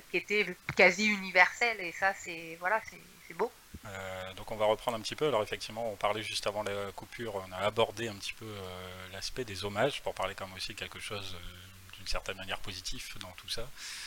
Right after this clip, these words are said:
Speaker 2: c'est qu'on a vu des hommages se multiplier, euh, vraiment à travers de nombreux pays, euh,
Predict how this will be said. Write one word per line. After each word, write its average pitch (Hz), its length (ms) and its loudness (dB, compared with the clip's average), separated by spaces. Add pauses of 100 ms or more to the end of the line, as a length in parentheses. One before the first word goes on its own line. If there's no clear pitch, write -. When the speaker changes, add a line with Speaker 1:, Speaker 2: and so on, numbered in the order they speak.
(140)
Speaker 2:
c'est - 180 -4
qu'on 92 480 -10
a 92 60 -6
vu 107 120 -10
des 98 200 -6
hommages 104 360 -2
se 98 60 -6
multiplier, 101 840 -6
euh, 87 300 -10
vraiment 98 380 -2
à - 40 -8
travers 98 320 0
de 98 80 -6
nombreux 107 300 -2
pays, 107 600 -4
euh, 92 40 -6